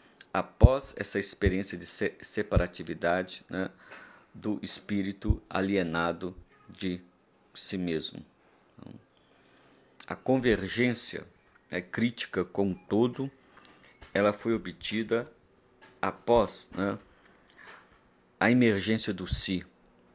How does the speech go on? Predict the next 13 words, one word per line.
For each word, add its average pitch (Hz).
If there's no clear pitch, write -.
no 98
belo, 92
né, 98
e 98
verdadeiro 92
mundo 90
grego, 98
né, -
depois 110
essa 110
experiência 110
de 95
dilaceração 98